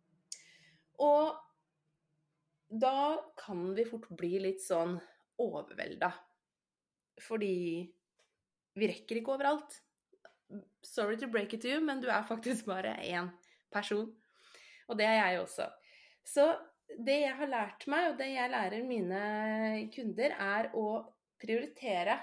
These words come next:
ganske hardt. Så mitt tips da, hvis jeg skal gå helt konkret, så du kan virkelig ta noe med deg her, det er å skrive ned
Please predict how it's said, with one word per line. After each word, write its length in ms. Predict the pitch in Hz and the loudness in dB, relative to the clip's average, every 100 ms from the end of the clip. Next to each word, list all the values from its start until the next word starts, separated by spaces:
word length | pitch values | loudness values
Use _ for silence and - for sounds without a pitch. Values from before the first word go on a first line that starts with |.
| - | -6
ganske 360 | 247 220 - 233 | -8 -6 -6 -6
hardt. 380 | 403 - - - _ _ - - _ | -6 -8 -14 -14 _ _ -20 -20 _
Så 200 | - 320 320 - _ _ _ _ - | 0 0 0 -10 _ _ _ _ -6
mitt 300 | 254 370 - - | -2 -2 -4 -6
tips 260 | 370 - - | -6 -4 -8
da, 80 | - _ _ _ _ _ _ _ 226 | -8 _ _ _ _ _ _ _ -4
hvis 160 | 220 | 0
jeg 80 | 196 | 0
skal 140 | 196 214 | 0 -2
gå 80 | 254 - | -4 -4
helt 260 | 226 170 - | -2 -2 -2
konkret, 520 | 247 233 285 285 269 | -6 -2 2 2 0
så 160 | - 220 | -8 -6
du 140 | 220 | -4
kan 160 | 233 247 | -2 -2
virkelig 360 | 220 185 - 208 | -4 -6 -8 -8
ta 100 | 196 | -4
noe 140 | 196 202 | -2 -2
med 180 | 165 170 | -4 -6
deg 140 | 190 | -4
her, 220 | 147 143 - | -2 -4 -8
det 160 | 180 233 | -2 0
er 360 | 185 185 226 - - - | 2 2 0 -2 -12 -2
å 80 | 214 233 - - | 2 2 0 -12
skrive 840 | - - - 285 233 180 160 196 | -12 -12 -8 -6 -6 -8 -4 -4
ned 460 | 233 220 220 392 349 | 0 0 0 0 -4